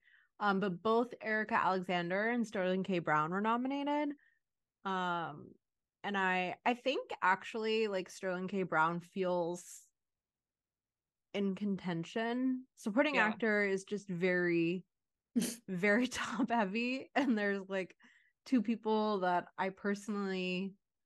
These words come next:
Speaker 1: wouldn't put in my own five, um, that feel like they're secure for nominations, and I feel like that's taking up a lot of space for me.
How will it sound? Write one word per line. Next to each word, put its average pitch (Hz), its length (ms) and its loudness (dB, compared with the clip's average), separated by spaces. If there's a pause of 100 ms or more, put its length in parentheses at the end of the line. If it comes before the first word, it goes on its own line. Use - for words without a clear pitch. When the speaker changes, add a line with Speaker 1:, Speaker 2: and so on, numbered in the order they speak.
(1000)
Speaker 1:
wouldn't 190 320 -2
put 202 120 -4
in 220 180 0
my 196 720 0 (540)
own 269 360 0
five, 294 720 4 (480)
um, 185 720 -2
that 190 240 -2
feel 185 180 2
like 180 180 2
they're 170 180 0
secure 208 440 -2
for 214 120 0
nominations, 208 760 2
and 180 100 0
I 160 80 -4
feel 160 140 -6
like 160 160 -4
that's - 200 -4
taking 180 380 -2
up 170 180 -6
a 170 40 0
lot 139 200 -2
of - 80 -16
space - 800 2 (800)
for 254 100 0
me. 247 420 0